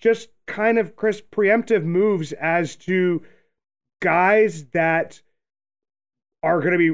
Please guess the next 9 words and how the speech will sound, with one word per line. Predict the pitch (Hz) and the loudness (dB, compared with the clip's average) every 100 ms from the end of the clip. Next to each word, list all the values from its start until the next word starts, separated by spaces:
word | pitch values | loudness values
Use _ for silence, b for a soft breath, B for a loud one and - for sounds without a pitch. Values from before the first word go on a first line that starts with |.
| - | -4
Rule | 139 147 208 | -6 2 2
five | 220 214 220 | 2 2 4
eligible | 190 185 180 185 170 | 4 2 2 0 0
this | 156 143 - | 0 -4 -4
year | 123 123 170 - _ _ - | -4 -4 -6 -10 _ _ -4
for | 170 | -4
the | 147 | -2
first | 156 143 - | -4 -4 -6
time, | 139 117 127 | -6 -4 -6